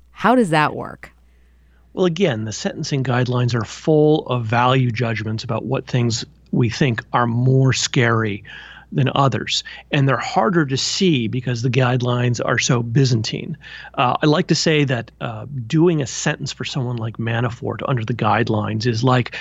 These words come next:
Speaker 2: filling out the tax return for a moderately sized corporation. Or if you've got nerds in the audience, uh,
Speaker 1: Oh,
Speaker 2: like,
Speaker 1: we do.
Speaker 2: uh,
Speaker 1: We
Speaker 2: playing Dungeons
Speaker 1: definitely
Speaker 2: and
Speaker 1: do.
Speaker 2: Dragons.
Speaker 1: <laughs>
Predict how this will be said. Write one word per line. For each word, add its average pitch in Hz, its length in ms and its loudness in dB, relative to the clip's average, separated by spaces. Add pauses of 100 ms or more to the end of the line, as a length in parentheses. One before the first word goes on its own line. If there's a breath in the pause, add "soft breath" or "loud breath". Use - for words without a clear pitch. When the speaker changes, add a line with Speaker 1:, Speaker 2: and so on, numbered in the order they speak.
(260 loud breath)
Speaker 2:
filling 160 360 2
out 131 100 2
the 131 60 -6
tax - 420 -2
return 120 400 -4
for 113 180 -6
a 113 340 -6
moderately 127 680 0
sized 113 680 0
corporation. 117 840 0 (440 loud breath)
Or 143 220 4
if 131 100 -2
you've 151 100 -2
got 135 120 0
nerds 131 380 0
in 127 80 0
the 120 140 -2
audience, 120 600 -4
uh, 127 340 0
Speaker 1:
Oh, 190 120 6
Speaker 2:
like, 180 100 4
Speaker 1:
we 214 100 6
do. 180 320 4
Speaker 2:
uh, 156 40 2
Speaker 1:
We 147 40 2
Speaker 2:
playing 139 260 4
Dungeons 175 140 6 (100)
Speaker 1:
definitely 185 200 4
Speaker 2:
and 127 100 2
Speaker 1:
do. 156 60 2
Speaker 2:
Dragons. - 480 -2
Speaker 1:
<laughs> - 60 -8